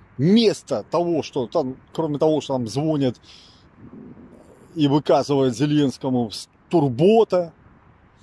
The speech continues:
значит, вместо того, чтобы собираться и что-то делать реально,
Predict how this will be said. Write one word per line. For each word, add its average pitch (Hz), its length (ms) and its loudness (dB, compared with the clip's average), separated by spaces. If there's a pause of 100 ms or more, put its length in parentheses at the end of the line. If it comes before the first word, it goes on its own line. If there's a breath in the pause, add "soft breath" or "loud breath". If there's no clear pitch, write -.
(1500 loud breath)
значит, 135 340 -6
вместо 175 300 -2
того, 208 280 0
чтобы 170 400 0
собираться 170 640 2
и 143 160 -6
что-то 147 340 -2
делать 131 400 2
реально, 131 640 0